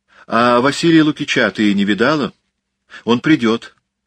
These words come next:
«А ты села на мое платье», и Сережа расхохотался. Она посмотрела на него и улыбнулась. «Мама, душечка,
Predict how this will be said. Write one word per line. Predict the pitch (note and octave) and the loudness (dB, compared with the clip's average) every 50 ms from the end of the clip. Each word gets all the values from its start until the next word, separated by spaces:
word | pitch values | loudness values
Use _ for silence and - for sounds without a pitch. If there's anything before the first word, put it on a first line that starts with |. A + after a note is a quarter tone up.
| _ _ _ _ _ _ _ _ _ _ _ _ _ _ _ _ _ | _ _ _ _ _ _ _ _ _ _ _ _ _ _ _ _ _
«А | - G#2+ G#2 | -6 -6 -2
ты | - G3+ F#3 | 0 0 -2
села | - - - - E3 F#3+ G3 F#3+ | -2 0 0 2 2 2 2 2
на | E3 C#3 | 0 0
мое | B2+ A#2+ A#2 D3 E3+ | -2 0 0 0 -2
платье», | D#3+ _ - F2 E2+ F2 F2+ F2 E2+ - - E2 E2 D#2+ - _ _ _ _ _ _ _ _ | -4 _ -6 -4 -2 -2 -2 -2 -4 -8 -10 -12 -12 -12 -14 _ _ _ _ _ _ _ _
и | F2 E2 D2+ | -8 -8 -8
Сережа | - - F3+ D#3 D3+ D#3+ E3 D3 C#3 D3 C#3+ - - - | -4 -2 0 0 2 2 0 0 -4 -6 -6 -8 -10 -10
расхохотался. | F3 D#3 - - - - F#2+ - G2 F2+ - - D#2 C#2 C2 - - - - _ _ _ _ _ _ _ _ _ _ _ _ _ _ _ _ _ _ _ _ _ _ _ _ _ _ - | -10 -10 -10 -10 -10 -12 -10 -10 -10 -10 -10 -10 -10 -12 -12 -14 -18 -18 -20 _ _ _ _ _ _ _ _ _ _ _ _ _ _ _ _ _ _ _ _ _ _ _ _ _ _ -14
Она | D#2+ D#2 E2+ E2+ E2+ E2+ | -10 -6 -2 -2 -2 -2
посмотрела | E2 - E2 - - F2 D#2+ - - - F#2 A2 C3 C3+ C3+ C3+ | -4 -6 -12 -12 -10 -8 -10 -10 -6 -2 0 0 0 0 -2 -6
на | A#2+ A#2+ | -6 -6
него | A#2 A#2 A2 G2 G2+ G2 | -8 -8 -8 -8 -8 -8
и | G2 - F#2+ | -8 -8 -8
улыбнулась. | F#2 F2 F2 E2+ D#2+ D2 D#2+ D#2 D2+ C#2+ B1+ - - - - _ _ _ _ _ _ _ _ _ _ _ _ _ _ _ _ _ _ | -6 -6 -6 -6 -8 -8 -8 -10 -10 -10 -12 -14 -16 -18 -20 _ _ _ _ _ _ _ _ _ _ _ _ _ _ _ _ _ _
«Мама, | - D#2+ F2 E2+ E2+ D#2+ D#2 C#2+ C#2 C2 - _ _ - | -12 -10 -8 -8 -8 -8 -10 -12 -16 -20 -20 _ _ -14
душечка, | E2+ E2+ A2 B2 A2 F#2+ - - - - - - - - - | -6 -2 0 0 0 -2 -4 -10 -12 -14 -16 -16 -18 -20 -20